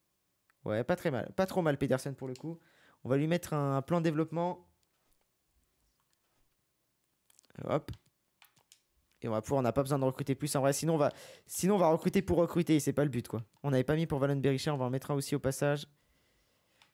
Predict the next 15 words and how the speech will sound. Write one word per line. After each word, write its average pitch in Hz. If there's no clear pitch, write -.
Berisha, 135
euh, 117
milieu 123
récupérateur 113
plutôt, 113
hein. 110
C'est, -
c'est -
vers 113
là 123
qu'on 120
veut 117
le 117
voir 117
progresser. 123